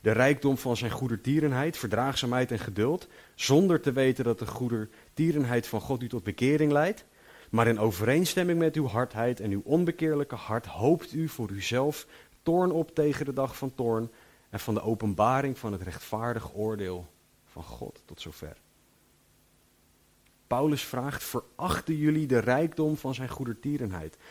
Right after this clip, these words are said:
Dat verachten, dat betekent dat je het iets ziet alsof het geen waarde heeft. Dus Paulus zegt: als jij een ander oordeelt,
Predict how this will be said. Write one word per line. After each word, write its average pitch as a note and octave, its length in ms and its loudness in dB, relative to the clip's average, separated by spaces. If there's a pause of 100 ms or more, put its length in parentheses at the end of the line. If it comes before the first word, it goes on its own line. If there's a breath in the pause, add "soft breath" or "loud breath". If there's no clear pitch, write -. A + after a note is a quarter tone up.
Dat - 180 -2
verachten, E3+ 600 0
dat D#3+ 100 0
betekent D3 480 2
dat C3 160 -4
je C3 100 -2
het A#2 240 -4 (220 loud breath)
iets A#2+ 240 -2
ziet E3+ 220 0
alsof C3 320 -4
het C3 120 -6
geen C#3 300 0
waarde B2+ 340 2
heeft. F2+ 380 -6 (1500 loud breath)
Dus A#2 140 -4
Paulus E3+ 440 2
zegt: F3+ 380 0 (480 soft breath)
als C3 240 0
jij D#3 480 2
een C3 140 -4
ander D#3 320 0
oordeelt, F#2 500 -6